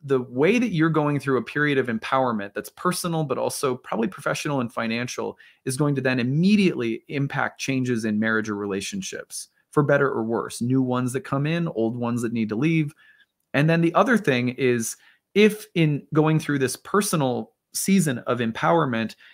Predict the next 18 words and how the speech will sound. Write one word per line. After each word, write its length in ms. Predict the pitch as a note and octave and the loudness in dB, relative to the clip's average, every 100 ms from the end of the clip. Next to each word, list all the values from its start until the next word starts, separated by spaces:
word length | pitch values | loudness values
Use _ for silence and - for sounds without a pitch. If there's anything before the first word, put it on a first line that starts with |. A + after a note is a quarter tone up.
| - _ _ - | -20 _ _ -8
you 180 | C#3+ D3+ | 0 2
need 260 | C#3+ C#3+ | 2 0
to 120 | C3 C3 | 0 -2
leave 400 | B2 D3+ D#3 - | 0 -2 -2 -2
behind 560 | B2 C#3 C3 C3 B2 - - | -2 0 2 2 -2 -6 -6
negative 500 | B2+ C#3 D3 C3 - | 0 0 2 -2 -2
patterns 400 | C3+ C3 B2 A#2 | -2 0 0 -2
that 140 | B2 | -4
come 200 | - B2+ | -2 -4
from 280 | A2+ C3 B2+ | -2 -2 0
your 100 | C#3 | 0
mom 480 | D3 E3+ G#3 A#2 G#2 | 0 2 2 2 0
or 140 | A2 | 0
your 320 | A2 C3 C3+ - | 0 0 -2 -6
family 640 | - - G#3 G#3+ C3 G#2+ G2 | -14 -4 0 0 0 -2 -4
of 160 | B2+ | -4
origin 540 | E3+ F#3+ D3+ A#2 F#2+ F#2+ | -2 0 0 -2 -4 -4
or, 360 | C3 B2+ A#2+ | -2 -2 -2